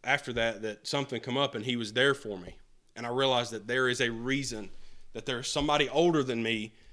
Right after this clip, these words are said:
in this position trying to prevent me from doing something I shouldn't do. And I had to apologize to him for that, that attitude that I have. You know, I'm afraid that so many people, they see preachers or they see deacons or they see somebody that goes to church and they're threatened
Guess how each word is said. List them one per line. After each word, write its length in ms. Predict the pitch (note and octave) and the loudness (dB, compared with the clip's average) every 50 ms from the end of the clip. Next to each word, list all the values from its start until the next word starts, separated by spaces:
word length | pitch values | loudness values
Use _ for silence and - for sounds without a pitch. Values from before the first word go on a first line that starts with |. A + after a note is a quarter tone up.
| - - - - | -20 -12 -2 2
in 200 | B2+ D#3 E3 E3+ | 4 6 6 6
this 160 | E3+ E3 E3 | 4 4 2
position 600 | - - C3+ C3 D3+ D#3+ D#3 - - A2+ G2+ G2 - - - _ - - | 0 -2 -2 0 2 2 2 0 -2 -4 -6 -8 -12 -20 -20 _ -14 -8
trying 400 | - - E3+ E3+ F3 F3 E3 C#3+ | -6 -2 -2 0 0 0 0 0
to 100 | C3 C3+ | 0 -2
prevent 540 | A2+ - - B2+ A#2 A2+ A#2+ E3 F3 - - | -4 -2 -4 -4 -2 2 4 4 4 4 2
me 160 | C3+ C3 B2 | 0 0 0
from 220 | A#2 - A#2+ A2+ A2+ | 0 -2 -6 -4 -2
doing 340 | A#2 D#3+ E3 D#3 C3+ A#2+ | 0 2 4 4 2 2
something 360 | A#2 - C#3 C3 B2 - A#2+ A2+ | 0 -2 -4 -4 -4 -4 -4 -4
I 100 | A#2 B2+ | -4 -4
shouldn't 360 | - - D#3 C3 B2+ B2+ B2 | -2 -2 -2 -2 -2 -2 -2
do. 220 | C3 F3+ E3+ A2+ - - - - - - - - - - - - - - _ _ _ _ - | -2 -4 -4 -4 -8 -14 -20 -20 -20 -20 -20 -20 -20 -20 -20 -20 -20 -20 _ _ _ _ -8
And 80 | - C#3+ | -4 -2
I 40 | |
had 180 | E3 F3 F#3 F3+ | 0 0 0 0
to 80 | E3 F3 | 0 -2
apologize 560 | D3+ - F3+ G3 A3 G#3 C#3 B2 G#2 G2 - | -2 0 0 0 0 -2 -2 -4 -6 -6 -6
to 140 | - - A2 | -6 -6 -8
him 80 | G2 G2+ | -8 -6
for 120 | - G#2 | -4 -4
that, 180 | G#2 G2+ G#2 A#2 | -4 -4 -2 -2
that 180 | A#2 B2 - | -2 -2 0
attitude 460 | C3+ E3 F#3 F#3 F#3 - - D#3 C3+ | 0 0 0 -2 -2 -2 -2 0 0
that 120 | B2 A#2 A#2 | 0 0 0
I 60 | A2 | 0
have. 400 | G#2 - D#3 D3+ B2+ - - - - - - - - - - | -2 -2 -2 -2 -4 -6 -10 -14 -16 -16 -16 -16 -16 0 6
You 100 | - G#3 | 8 8
know, 60 | G#3 | 10
I'm 100 | G3+ F#3+ | 8 6
afraid 500 | E3+ - - - F3+ G3+ G3+ A3 A3 F3 | 2 0 2 6 8 10 10 10 8 6
that 120 | E3 D#3+ | 2 2
so 200 | - - - F#3 | 2 4 6 8
many 180 | G3 G3 F#3+ E3 | 8 8 6 6
people, 340 | - - F#3 G3 G3 G#3 G3+ | 6 4 2 2 2 2 4
they 120 | D3+ D3 | 4 4
see 260 | C#3 - - G3+ G3+ | 4 6 6 4 4
preachers 540 | F#3+ - - F3 F#3 G3 - G#3 G3 D#3+ C#3+ | 4 4 6 6 6 6 6 4 4 4 4
or 40 | C#3+ | 4
they 120 | C3 C3 | 4 4
see 200 | B2 - - F3+ | 4 4 2 2
deacons 460 | F#3 D#3 E3+ G3 F#3+ - G3+ F#3+ - - | 4 6 6 6 6 2 -2 -4 -2 -2
or 80 | D#3+ | -2
they 80 | D3 C#3 | 0 0
see 220 | - - E3+ F#3+ | 0 2 2 2
somebody 300 | F#3 - F#3 F3+ F3+ F3 | 2 2 2 4 4 4
that 100 | D#3+ D3+ | 4 4
goes 160 | E3+ E3+ D#3+ | 4 2 2
to 80 | E3 C#3 | 0 -4
church 340 | - - D#3 F3 G3 F#3+ - | -2 0 2 2 2 0 0
and 100 | D#3+ C#3+ | 0 0
they're 120 | C#3 C#3 | 0 0
threatened 540 | C3+ - - E3 F#3 G#3+ G#3 F#3 D3 C#3 D3 | 0 0 4 6 6 6 6 4 0 0 -2